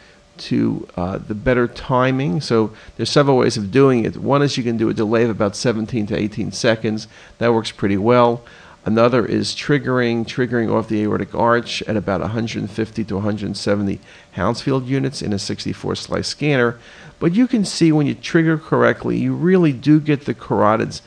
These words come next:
nicely isolated. And when you have the carotids this well isolated, it's a whole lot easier to analyze them.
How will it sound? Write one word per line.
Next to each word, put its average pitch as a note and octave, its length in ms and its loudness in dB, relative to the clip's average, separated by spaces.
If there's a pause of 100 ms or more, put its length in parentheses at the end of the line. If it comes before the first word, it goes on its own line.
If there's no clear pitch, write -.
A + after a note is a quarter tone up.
(240)
nicely B2+ 720 0
isolated. A#2 880 2 (420)
And A#2 80 0
when C#3+ 100 4
you E3 40 6
have F3 120 2
the E3+ 80 2
carotids B2+ 720 2 (120)
this C#3+ 300 0
well B2+ 340 0
isolated, A2+ 800 0 (420)
it's D#3 160 -4
a E3+ 80 4
whole E3+ 300 2
lot D#3 260 4
easier C#3 440 2
to - 340 -8
analyze B2+ 640 0
them. A#2+ 400 0